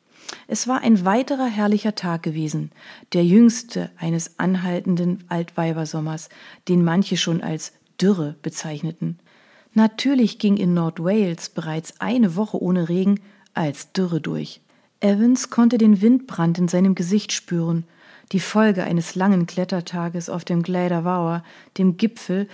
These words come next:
auf der dem Snowdon gegenüberliegenden Seite des Tals. Seine schmerzenden Muskeln erinnerten ihn daran,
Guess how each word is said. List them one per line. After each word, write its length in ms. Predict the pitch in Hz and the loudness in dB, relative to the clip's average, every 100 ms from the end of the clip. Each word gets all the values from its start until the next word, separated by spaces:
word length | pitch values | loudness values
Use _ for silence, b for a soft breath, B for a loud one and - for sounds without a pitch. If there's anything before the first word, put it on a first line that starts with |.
| B B | B B
auf 220 | - 170 - | -6 -6 -2
der 160 | 180 | -2
dem 160 | 180 170 | 0 -2
Snowdon 500 | - 202 202 196 185 | 0 0 0 2 0
gegenüberliegenden 920 | 175 180 - 269 214 165 160 165 165 | 0 -2 0 0 2 0 0 0 0
Seite 320 | 165 156 160 | 0 -4 -4
des 200 | 175 165 | -6 -8
Tals. 480 | - 165 156 156 - _ _ _ B B B B | -8 -8 -8 -10 -14 _ _ _ B B B B
Seine 280 | - 190 196 | -4 2 2
schmerzenden 580 | 196 226 240 262 214 196 | 2 0 0 2 4 6
Muskeln 760 | 196 226 - - 202 180 180 - | 4 2 0 -4 -2 0 -4 -4
erinnerten 560 | 180 - 202 190 185 | -4 0 2 2 -2
ihn 160 | 180 170 | -2 -2
daran, 400 | 165 170 180 185 | 0 -2 -2 -2